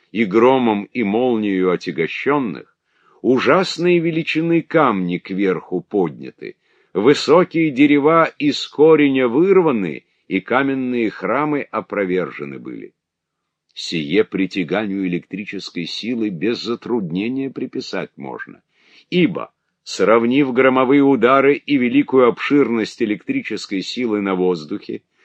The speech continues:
с электрическими искрами искусством произведенными и с малою обширностью действия, удобно выразуметь можно, что сильнейшую и несравненно большую силою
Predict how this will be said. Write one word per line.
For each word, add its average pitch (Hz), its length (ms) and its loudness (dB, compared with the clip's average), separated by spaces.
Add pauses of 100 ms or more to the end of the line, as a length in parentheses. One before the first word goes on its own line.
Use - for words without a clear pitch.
(180)
с - 160 -2
электрическими 147 1120 0 (100)
искрами 127 760 -2
искусством 120 920 -4
произведенными 147 1080 -2 (500)
и 156 120 0
с - 160 -8
малою 170 560 4
обширностью 131 960 0
действия, 87 720 -4 (800)
удобно 87 720 2
выразуметь 78 760 -6
можно, 143 460 -8 (420)
что 147 280 4
сильнейшую 139 1080 0 (260)
и 156 140 0
несравненно 156 960 0
большую 87 640 -2
силою 69 600 -8